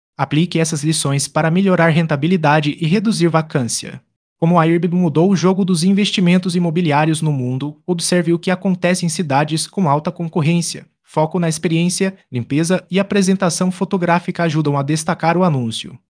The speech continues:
Boas práticas de gestão. Semanalmente revise mensagens, atualize o calendário e mantenha o estoque de itens básicos. Tenha um checklist simples após cada checkout para reduzir retrabalho.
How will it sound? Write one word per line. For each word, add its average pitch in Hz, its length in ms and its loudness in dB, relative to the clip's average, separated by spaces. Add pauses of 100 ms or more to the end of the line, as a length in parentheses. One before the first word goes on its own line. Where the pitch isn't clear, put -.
(120)
Boas 165 200 2
práticas 156 540 -2
de 147 140 0
gestão. 170 360 0
Semanalmente 202 600 0
revise 156 380 0
mensagens, 139 760 -2 (180)
atualize 175 480 0
o 151 60 0
calendário 156 680 0
e 175 80 -2
mantenha 196 400 0
o 208 60 0
estoque 170 380 0
de 151 120 0
itens 180 240 -2
básicos. 120 720 -2 (320)
Tenha 156 140 0
um 175 60 0
checklist 160 420 -4
simples 185 340 -2
após 156 320 -2
cada 170 240 0
checkout 175 460 -4
para 180 180 0
reduzir 180 380 0
retrabalho. 143 760 -2